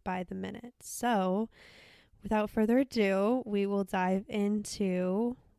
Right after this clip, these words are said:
what the trends were. I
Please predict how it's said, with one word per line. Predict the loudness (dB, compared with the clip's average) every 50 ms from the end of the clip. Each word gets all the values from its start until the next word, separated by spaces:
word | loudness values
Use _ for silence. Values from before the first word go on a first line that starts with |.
| _ _
what | -4 -2 -2 -4 -6 -8 _ -14 -14 -14 -14 -16 -20 _ _ _ _
the | -6 -4 -4 -4 -4 -4 -6 -8 -10
trends | -10 -6 -4 -4 -4 -6 -8
were. | -12 -12 -12 -10 -10 -10 -12 -12 -14 -20 -20 _ _ _ _ _ _ _ _ _ _ _ _ -20 _ -20 -20 -16 -12
I | -8 -6 -4 -2 -2 0 -2 -2 -2 -4 -6